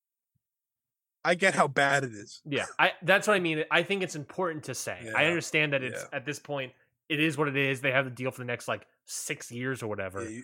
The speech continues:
Speaker 1: it's not a deal you can get out of.
Speaker 2: No, no. And they're not going to get out of it, as we just saw with their financial report. Anyways,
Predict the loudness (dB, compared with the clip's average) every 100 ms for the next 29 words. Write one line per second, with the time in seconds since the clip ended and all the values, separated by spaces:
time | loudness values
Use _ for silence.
0 | -12 -2 2 2 0 -2 0 0 -2 -10
1 | -10 -8 -8 -10 -14 _ -20 -12 -12 -12
2 | _ _ -20 -20 -14 -6 2 2 2 0
3 | -4 -6 -4 -2 -4 -2 -2 -2 -4 -2
4 | 2 2 2 -4 -6 -4 -2 -4 -4 -4
5 | -4 -2 -4 -6 _ -20 _ -2 4 6
6 | 6 2 -2